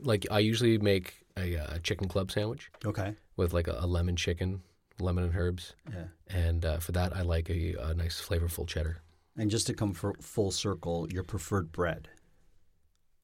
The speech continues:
Speaker 1: I was on ciabatta for a while.
Speaker 2: Okay.
Speaker 1: And now I like a Kaiser.
Speaker 2: Okay.
Speaker 1: And depending on the thickness of it,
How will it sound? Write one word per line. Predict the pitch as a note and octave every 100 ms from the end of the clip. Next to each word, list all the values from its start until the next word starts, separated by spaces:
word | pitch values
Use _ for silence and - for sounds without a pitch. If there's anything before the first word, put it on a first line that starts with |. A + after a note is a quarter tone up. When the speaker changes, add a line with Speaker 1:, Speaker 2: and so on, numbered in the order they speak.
| _ _ - - - _ -
Speaker 1:
I | -
was | B2+ C#3
on | D3 D3
ciabatta | A2+ F2 F2 A2 C3+
for | - D3
a | C#3
while. | C3+ C3+ D#3
Speaker 2:
Okay. | F3+ G3 B2 C3+ _ _ _ _
Speaker 1:
And | G#2 G2+
now | F#2 G2 B2+ C#3+ D3 -
I | F#2+
like | F#2+ G#2 A#2+
a | F2
Kaiser. | - G2+ G#2+ C3+ D3+ D#3+ D#3 _ _ _ -
Speaker 2:
Okay. | C#3 D#3+ D3 D#3+ F#2+ -
Speaker 1:
And | G#2+ A2 G#2+ G#2+ -
depending | - F#2+ - C#3+ D#3 D#3+ E3 -
on | G#2 G#2 G2+ F2
the | F#2 E2+
thickness | - - D3 - F2 -
of | - D#2
it, | E2